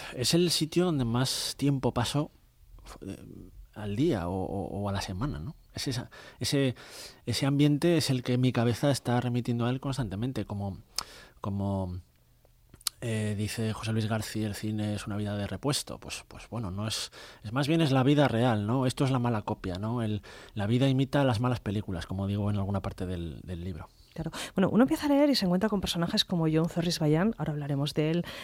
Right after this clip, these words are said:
Speaker 2: eh, Martin Aver, Christel Duverger, el abogado Lamouris, el magnate de cine Sheldrake. Y si a mí, Alfredo, me aparecen en la cabeza con, con cuerpo presente,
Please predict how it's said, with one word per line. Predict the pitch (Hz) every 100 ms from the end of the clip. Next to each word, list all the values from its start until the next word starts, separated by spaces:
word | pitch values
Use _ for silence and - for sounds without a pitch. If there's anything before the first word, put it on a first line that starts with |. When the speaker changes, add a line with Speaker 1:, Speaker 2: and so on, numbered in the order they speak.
| -
Speaker 2:
eh, | 156 151 151 151 -
Martin | 147 147 165
Aver, | 147 147 165 180 - - -
Christel | 175 - 175
Duverger, | 160 160 165 170 170 165 175
el | - 170
abogado | 151 156 165 156
Lamouris, | 156 156 160 175 180 -
el | 135 151 156 156 156 151
magnate | 156 156 156 170
de | 160
cine | - 160
Sheldrake. | 160 175 160 180 185 - - - - - -
Y | 190
si | - - 180
a | 160
mí, | 170 196
Alfredo, | 220 240 180 160 151
me |
aparecen | 151 147 180 - 214
en | 190 190
la | 185 180
cabeza | - 165 143 - 151 135 - - -
con, | - 151 151
con | - 151 151
cuerpo | 180 196 208 - 202 190
presente, | 190 180 170 156 165 214 277 339